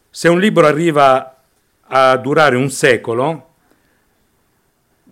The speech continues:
in giro ce ne sono pochissime copie. Pensate alla parola di Dio che dura da millenni, pur essendo stata attaccata in tutti i modi possibili,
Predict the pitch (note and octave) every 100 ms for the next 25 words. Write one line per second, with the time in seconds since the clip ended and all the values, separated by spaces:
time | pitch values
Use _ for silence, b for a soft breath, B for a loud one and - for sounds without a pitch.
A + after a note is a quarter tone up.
0 | _ _ _ _ _ _ _ _ _ _
1 | _ _ _ _ _ - D3 C3 F#3+ F3
2 | C3+ B2+ B2 C3+ C3 B2+ - _ _ D3
3 | - E3 D#3+ - B2 A#2+ A#2+ G2 - G#2
4 | F2 _ _ _ _ _ _ _ _ _
5 | D3+ D3+ G3 G3 C#3 C3+ B2+ A#2+ A2+ B2+
6 | A2 - G#2+ D3+ C3+ A#2 A#2 A2+ G#2+ E2+
7 | - _ _ _ _ _ F3 G3 F3 -
8 | C#3 B2+ - E3 D#3 C3 - C3 _ E3
9 | F3+ F3+ F3+ b b b b - D3+ C#3+
10 | - B3 B3+ - D#3+ E3 F3+ D#3 D3+ C#3+
11 | - C3+ A2+ B2+ D#3+ F3